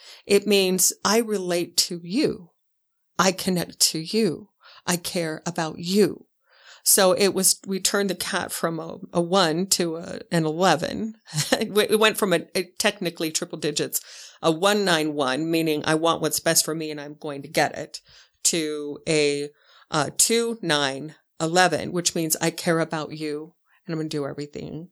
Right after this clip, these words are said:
to care about you. And it started staying in the house at more, being softer, stopped being competitive, combative with the other cats.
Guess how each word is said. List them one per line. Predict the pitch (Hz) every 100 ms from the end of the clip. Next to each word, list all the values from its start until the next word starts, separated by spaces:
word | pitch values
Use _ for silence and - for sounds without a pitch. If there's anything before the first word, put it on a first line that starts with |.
| -
to | 202
care | - 143
about | 147 147 -
you. | 165 170 -
And | 180 165
it | -
started | - 170 160 151
staying | - 165 156 156 165
in | 151
the | -
house | - 208 -
at | 214 196
more, | 196 190 196 190 196 - - - -
being | 202 175
softer, | - - 190 208 208 - 202 196 190 190 190 - -
stopped | - - 185 - -
being | 185 170
competitive, | 170 190 185 185 190 190 185 190 -
combative | - 175 175 196 196
with | 190 170
the | 170
other | 151 -
cats. | - - 202 202 202 202 196 -